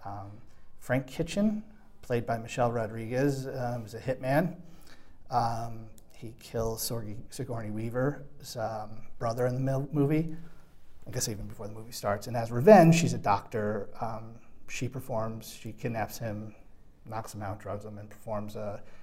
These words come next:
gender reassignment surgery. And so the film becomes a revenge film.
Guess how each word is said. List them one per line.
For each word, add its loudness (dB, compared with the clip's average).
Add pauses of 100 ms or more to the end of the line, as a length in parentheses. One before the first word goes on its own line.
(120)
gender 2
reassignment -4
surgery. -12 (420)
And 2
so 6
the 6
film 8
becomes 6
a 4
revenge 0
film. -6